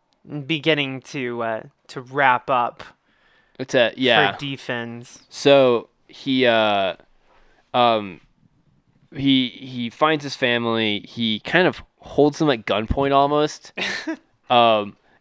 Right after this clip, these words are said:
Speaker 2: and he's trying to celebrate his daughter's birthday with
Speaker 1: Yeah.
Speaker 2: her, even though she is terrified of him 'cause he has a gun.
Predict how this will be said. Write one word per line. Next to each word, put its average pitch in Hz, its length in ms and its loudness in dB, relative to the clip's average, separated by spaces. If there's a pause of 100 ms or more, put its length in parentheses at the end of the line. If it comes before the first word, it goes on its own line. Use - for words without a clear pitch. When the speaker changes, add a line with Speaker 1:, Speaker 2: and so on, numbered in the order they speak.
(120)
Speaker 2:
and 123 160 0
he's 123 240 -6
trying 151 340 2
to 131 160 0
celebrate 147 680 2
his 123 160 -2
daughter's 120 440 4
birthday 95 680 -4 (560)
with 120 180 0
Speaker 1:
Yeah. 156 180 4
Speaker 2:
her, 101 220 -4 (480)
even 135 240 0
though 120 320 2
she 160 240 -4
is 143 100 0
terrified 127 540 2
of 98 160 -6
him 110 180 -10
'cause - 260 -6
he 113 100 -10
has 110 200 -2
a 113 40 -14
gun. 104 480 -6